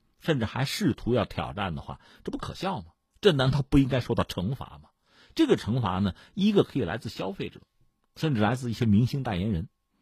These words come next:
但是也应该来自我们这个国家。我们应该有一个明确的声音。我记得前段时间有一些，呃，美国在内吧，一些西方的航空公司，他在标注目的地的时候耍这些心眼儿，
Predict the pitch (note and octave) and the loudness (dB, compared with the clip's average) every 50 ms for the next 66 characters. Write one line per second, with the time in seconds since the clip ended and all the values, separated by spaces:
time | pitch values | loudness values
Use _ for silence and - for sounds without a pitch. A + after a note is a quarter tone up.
0 | _ _ _ _ _ - D3 C3 A2 A#2 G#2 - A#2 A#2+ A#2 G#2+ F2+ D#2+ D#2+ F#2+ | _ _ _ _ _ 2 2 2 2 0 -2 -2 0 2 4 4 4 2 0 2
1 | B2 C3 B2 A2 G2+ G#2 G2 F#2 E2+ D2+ D2 D#2 - - F2 D#2 C2+ A#1+ A1+ A1+ | 4 4 4 4 2 0 -2 -2 -2 -4 -6 -8 -8 -6 -6 -6 -6 -8 -10 -12
2 | A#1+ B1+ C#2+ C#2 - - - - G#1+ A1 - - - - _ _ _ _ _ _ | -12 -12 -12 -12 -12 -14 -14 -12 -14 -14 -14 -16 -20 -20 _ _ _ _ _ _
3 | _ _ _ _ - G2 G2+ A2 A2+ A2+ A#2 A2+ G#2+ G#2 F2 C#2+ C#2+ D#2+ E2 D#2 | _ _ _ _ -6 -4 -2 0 0 0 2 2 2 2 0 -2 -4 -6 -6 -6
4 | D2 D2 D2 - E2+ D2+ - - - C#2+ C2 C#2+ - _ _ _ _ _ _ _ | -6 -6 -6 -6 -8 -8 -10 -12 -14 -14 -14 -16 -18 _ _ _ _ _ _ _
5 | _ _ _ _ - A#2 A#2+ D3 F3+ D#3+ C#3+ - - C3+ C3+ D3+ D#3 C3+ A2 - | _ _ _ _ -8 -6 -2 0 0 0 0 0 -2 -2 0 0 0 -2 -2 -4
6 | - A2 A#2+ A#2+ A2+ G2 E2 F2 F2+ - - C3 B2+ B2+ B2+ B2+ B2 B2 A2 G2+ | -6 -6 -4 -4 -4 -4 -4 -6 -8 -8 -8 -6 -4 -2 -2 0 0 0 0 -2
7 | F#2 E2+ - _ _ _ _ _ _ _ _ _ _ E2+ D#2+ E2 E2+ F2 E2+ G2 | -4 -6 -10 _ _ _ _ _ _ _ _ _ _ -8 -6 -4 -4 -4 -2 -2
8 | C#3 E3 E3 D3+ F3+ F3+ C3+ G#2 - - _ _ _ _ _ _ _ - A2+ G#2 | -2 0 0 0 0 0 -2 -2 -4 -6 _ _ _ _ _ _ _ -8 -8 -6
9 | - B2+ A2 - - C#3+ A#2 C#3 C3 A#2 G2 - C3 A#2+ D3 D#3 D#3 E3 F3 E3+ | -4 -6 -6 -4 -4 -4 -2 -2 -2 -2 -2 0 2 4 6 6 8 8 6 6
10 | - - - F#3+ F#3+ - _ _ _ _ _ _ _ _ _ _ - - D3 C#3 | 4 0 -6 -10 -10 -12 _ _ _ _ _ _ _ _ _ _ -8 -4 -2 -2
11 | B2 G2+ - D3+ D3 C#3+ C3+ C#3 C#3 D3+ E3 D#3+ - D#3 D3+ - - G#3 G3 C#3 | -2 0 4 4 4 6 6 4 4 4 2 2 0 -2 -6 -6 -4 -2 -2 0
12 | F#2+ F2 - - D#2+ D#2 F2 - - - C#2+ C2+ - F2+ F2+ - F2 - - F#2+ | -2 -2 -4 -4 -6 -6 -6 -6 -4 -4 -4 -4 -4 -6 -6 -6 -8 -6 -2 0
13 | F#2 D#2+ - - _ _ | 0 0 -2 -6 _ _